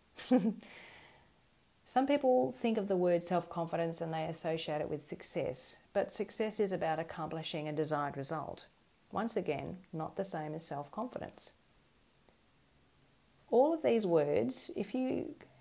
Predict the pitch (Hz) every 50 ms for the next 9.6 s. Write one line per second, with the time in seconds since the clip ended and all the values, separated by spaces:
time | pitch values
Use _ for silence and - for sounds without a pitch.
0 | - - - - 185 - - - 175 175 180 180 - 175 165 156 - - - 175
1 | 190 233 233 - - - - - - - - - - 220 - - - 175 165 165
2 | 165 - 170 180 160 156 151 - - 165 147 143 - - - 170 170 170 160 143
3 | 143 151 - - - - - - - - - _ _ _ - 196 208 220 247 262
4 | 262 226 208 208 208 - 190 180 180 - 160 160 165 - - 175 165 160 156 147
5 | 143 - 160 151 - - - 196 196 196 - 202 196 196 170 160 156 - 160 156
6 | 156 151 156 156 - 143 143 139 - 156 175 214 208 - - - - - - -
7 | - 196 - - - - - - 254 262 285 285 - 254 247 240 - - 208 190
8 | 185 190 - 175 175 175 180 - - 156 151 151 147 - - - 135 139 - -
9 | - 135 139 - - - 73 - - - - -